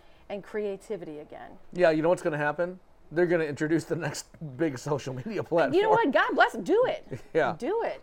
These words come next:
Speaker 1: Because, you know, I still love, um, Instagram, but I think the more Facebook takes control of how it works,
Speaker 2: Mm-hmm.
Speaker 1: it's not gonna be the platform that you
Speaker 2: Yeah.
Speaker 1: like anymore.
Speaker 2: It'll, th-, their new platform is going to be something where you can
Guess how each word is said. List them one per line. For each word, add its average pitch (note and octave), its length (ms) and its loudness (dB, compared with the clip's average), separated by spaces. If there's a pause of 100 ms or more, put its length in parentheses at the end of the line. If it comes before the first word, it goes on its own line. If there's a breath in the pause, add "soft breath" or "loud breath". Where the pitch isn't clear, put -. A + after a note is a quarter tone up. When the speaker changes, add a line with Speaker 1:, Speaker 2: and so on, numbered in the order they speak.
(120)
Speaker 1:
Because, A#3+ 640 -4 (280)
you A#3 120 -8
know, A3+ 220 -4
I C4+ 100 -2
still D#4 220 -8
love, C4 320 -2 (120)
um, F#3 400 -6
Instagram, D#3+ 600 -10 (520 soft breath)
but G#3+ 120 0
I G#3 120 -2
think G#3+ 400 -6 (220)
the G3+ 80 -6
more G#3 720 -2
Facebook G3+ 400 -6 (120)
takes - 420 -12
control F#3+ 580 -4
of E3 60 -8
how F3+ 260 -6
it E3+ 100 -8
works, C#3 500 -4
Speaker 2:
Mm-hmm. G2 120 -14 (320 soft breath)
Speaker 1:
it's - 140 -12
not G#3 200 -6
gonna G3+ 120 -8
be G3+ 140 -6
the F3+ 80 -8
platform G3 400 -8
that F#3 120 -10
you - 100 -10
Speaker 2:
Yeah. E3+ 180 4
Speaker 1:
like G2 120 -12
anymore. - 360 -12
Speaker 2:
It'll, A3 200 4
th-, F3+ 240 2
their F#3+ 280 8
new G#3 160 0
platform F3+ 640 4
is C3+ 140 -6
going D3 220 -2
to C#3 80 -10
be C#3 160 -4
something D3 400 -6
where C3+ 100 -4
you C3+ 100 -4
can C3+ 200 -6